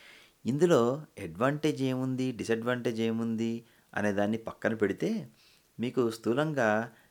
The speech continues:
విషయం అర్థమైంది అనుకుంటున్నాను. డేటాని కనుక పార్టిసిపేట్ చేస్తున్న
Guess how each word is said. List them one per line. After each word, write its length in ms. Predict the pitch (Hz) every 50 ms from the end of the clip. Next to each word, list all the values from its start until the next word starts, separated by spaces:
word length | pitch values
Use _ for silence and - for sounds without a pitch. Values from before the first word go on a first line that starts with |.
| _ -
విషయం 340 | 85 95 - - 143 147 143
అర్థమైంది 540 | 117 98 90 92 110 107 107 107 104 104 107
అనుకుంటున్నాను. 600 | 95 87 - 87 85 - 85 80 78 73 - - _ _ _ _ _ - _ _ _ -
డేటాని 560 | - 82 - 92 92 107 - 139 143 143 143
కనుక 640 | 139 131 120 113 110 113 117 113 101 98 98 101 113 - _ _ _ _ _ _ - _ _ _ _ - -
పార్టిసిపేట్ 760 | 90 98 - - 147 139 - 143 - 143 139 131 135 - 139
చేస్తున్న 560 | 127 120 - - - 127 120 117 117 113 107